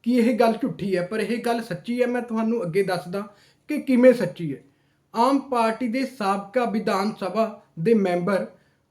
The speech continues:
ਅਮਰਜੀਤ ਸਿੰਘ ਚੰਦੋਆ ਨੇ ਇਸ ਗੱਲ ਦਾ ਦਾਅਵਾ ਕੀਤਾ ਕਿ ਕੇਲੇ ਦੇ ਪਿੱਛੇ, ਇੱਕ ਕੇਲੇ ਦੇ ਪਿੱਛੇ ਇੱਕ ਰੁਪਇਆ ਪੰਜਾਹ ਪਿ-, ਇੱਕ ਰੁਪਇਆ ਪੰਜਾਹ ਪੈਸੇ ਕਮਿਸ਼ਨ ਖਾਧਾ ਜਾਂਦਾ।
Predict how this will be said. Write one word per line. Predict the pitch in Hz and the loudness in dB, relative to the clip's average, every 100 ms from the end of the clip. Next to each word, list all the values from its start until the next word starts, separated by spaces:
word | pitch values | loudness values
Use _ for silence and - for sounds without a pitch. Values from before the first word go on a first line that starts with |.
| - | -4
ਅਮਰਜੀਤ | 226 240 277 175 220 226 - _ _ _ | 0 4 4 4 2 0 -4 _ _ _
ਸਿੰਘ | 262 277 277 | 0 0 0
ਚੰਦੋਆ | 285 226 185 190 202 | -4 -2 0 0 0
ਨੇ | 170 - - _ _ _ _ _ 254 | -4 -6 -12 _ _ _ _ _ -6
ਇਸ | 277 277 | -4 0
ਗੱਲ | 220 226 226 | 2 2 4
ਦਾ | 269 | 2
ਦਾਅਵਾ | 180 190 196 254 | 2 0 2 2
ਕੀਤਾ | 220 165 233 214 247 _ _ _ | 0 -6 -4 -4 -8 _ _ _
ਕਿ | 311 311 | 0 0
ਕੇਲੇ | - 240 226 247 | 4 4 8 8
ਦੇ | 247 277 | 6 2
ਪਿੱਛੇ, | - 190 - 233 214 - _ | -2 -8 -4 -2 -2 -6 _
ਇੱਕ | 277 294 339 | -4 -2 -4
ਕੇਲੇ | - 233 220 196 | 2 4 6 4
ਦੇ | 185 | 2
ਪਿੱਛੇ | 151 143 - 123 _ _ _ _ _ _ _ _ _ _ _ _ - | 0 -8 -10 -18 _ _ _ _ _ _ _ _ _ _ _ _ -8
ਇੱਕ | 277 - 330 | -6 -4 -4
ਰੁਪਇਆ | 330 - 254 262 | -4 2 2 2
ਪੰਜਾਹ | 254 220 190 208 | -2 -2 0 -2
ਪਿ-, | 247 233 - _ _ _ _ - | -4 -8 -10 _ _ _ _ -6
ਇੱਕ | 254 - 311 | -6 -6 -6
ਰੁਪਇਆ | 302 - 220 240 | -4 0 0 0
ਪੰਜਾਹ | 233 208 185 226 | -4 -4 -2 -2
ਪੈਸੇ | 226 185 - 208 233 - _ _ - | -2 -4 -2 -2 -4 -16 _ _ -4
ਕਮਿਸ਼ਨ | 233 233 226 302 277 | 2 4 2 -2 -4
ਖਾਧਾ | 220 190 254 | -6 0 0
ਜਾਂਦਾ। | 190 147 135 | 2 -2 -4